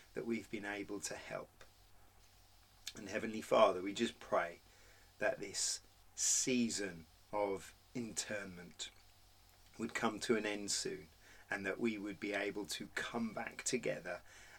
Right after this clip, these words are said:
and meet. Uh, in Jesus' name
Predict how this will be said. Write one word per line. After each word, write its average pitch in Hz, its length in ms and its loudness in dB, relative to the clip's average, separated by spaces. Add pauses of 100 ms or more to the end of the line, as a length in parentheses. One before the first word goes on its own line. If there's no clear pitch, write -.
and 98 320 -2
meet. - 460 -8 (440)
Uh, 92 140 -2 (160)
in 95 200 -14
Jesus' 101 540 -2
name 82 300 -8